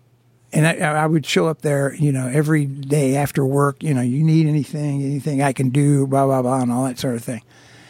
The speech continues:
And, uh, so, uh, at some point, um, you know, uh, Beatty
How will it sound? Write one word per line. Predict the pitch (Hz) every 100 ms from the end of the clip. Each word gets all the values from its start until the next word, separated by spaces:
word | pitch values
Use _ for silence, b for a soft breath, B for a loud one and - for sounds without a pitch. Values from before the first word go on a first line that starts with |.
| B -
And, | 165 156 143
uh, | 139 127 120 b b b b b b b b _
so, | - 226 196 185 - _ -
uh, | 180 175 165 156 170
at | - 170
some | - 208 208
point, | - 226 269 220 202 _
um, | 180 143 131 131 131 127 127 127 311 _ -
you | 147
know, | 139 135 135 135 - _ _ -
uh, | 127
Beatty | 123 175 226 196 170 147